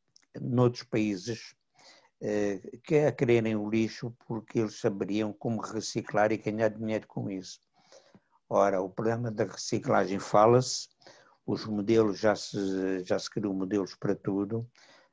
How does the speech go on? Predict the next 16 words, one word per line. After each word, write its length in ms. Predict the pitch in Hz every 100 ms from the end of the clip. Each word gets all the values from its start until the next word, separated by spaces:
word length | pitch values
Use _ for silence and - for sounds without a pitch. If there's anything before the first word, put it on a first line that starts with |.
| _ -
desde 320 | 107 90 95
ter 380 | - 117 104 98
o, 180 | 92 92
no 180 | 101
porta 460 | 92 - 107 - 101
a 40 |
porta 680 | 95 - 101 98 - 101 92
jovens 540 | 87 104 104 95 90 101
a 100 | 92
recolher 560 | - 104 98 101 90
o 100 | 95
lixo 360 | 95 98 - 101
e 60 |
a 40 | 87
serem 340 | - 113 107
pagos, 640 | 110 107 107 110 127 -